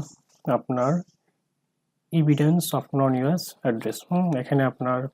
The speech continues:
পাসপোর্ট, ড্রাইভিং লাইসেন্স, ন্যাশনাল আইডি, এটাতে ক্লিক করতে হবে।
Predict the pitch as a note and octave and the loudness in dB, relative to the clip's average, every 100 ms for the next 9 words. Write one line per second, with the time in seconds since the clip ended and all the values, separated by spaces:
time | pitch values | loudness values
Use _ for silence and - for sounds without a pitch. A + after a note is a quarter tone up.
0 | _ A#2+ - - B2 A#2+ A#2+ A#2 B2 A#2 | _ 0 0 -4 -4 0 0 0 -2 -4
1 | A2+ B2 - B2 - B2 A#2+ C3+ F#3 - | -4 -10 -8 -8 -6 -4 -2 -2 -4 -6
2 | _ _ - _ - B2+ A#2+ - C#3+ - | _ _ -20 _ -6 -4 -6 -8 -12 -10
3 | C#3+ - D3 | -8 -2 0